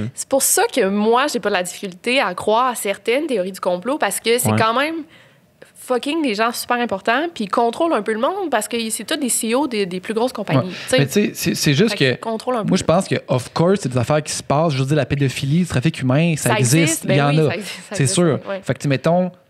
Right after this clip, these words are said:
Speaker 3: c'est, c'est pas de dire c'est impossible que tout ça, c'est juste que si t'avances quelque chose, si t'avances que un tel, il y a un lien avec un tel, puis ci, puis ça, puis que ça devient super compliqué, tu peux pas juste dire ça. Ça prend des preuves, tu sais.
Speaker 2: Ouais.
Speaker 3: Ça prend des preuves solides, là, tu sais.
Speaker 2: Ouais.
Speaker 3: Euh,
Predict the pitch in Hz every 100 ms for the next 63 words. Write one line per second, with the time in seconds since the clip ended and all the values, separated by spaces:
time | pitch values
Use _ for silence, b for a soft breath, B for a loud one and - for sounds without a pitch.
0 | _ _ _ _ _ - - 277 160 262
1 | 262 262 - 143 190 180 123 165 165 -
2 | 165 139 135 120 175 151 139 - - 208
3 | - 165 - 127 - 160 156 190 196 196
4 | - 147 180 208 - B B - 165 156
5 | 196 202 151 120 B B - 151 147 185
6 | 175 143 131 143 170 135 127 139 135 165
7 | 170 170 - - 180 160 - - 180 175
8 | - 139 135 139 156 - 180 - 135 -
9 | - 170 262 B B B _ - - 123
10 | 180 202 151 131 147 - 175 123 - 147
11 | 143 131 143 - - 208 - - - 135
12 | 170 151 - 147 170 180 143 - - -
13 | 139 139 151 156 120 120 - 214 147 123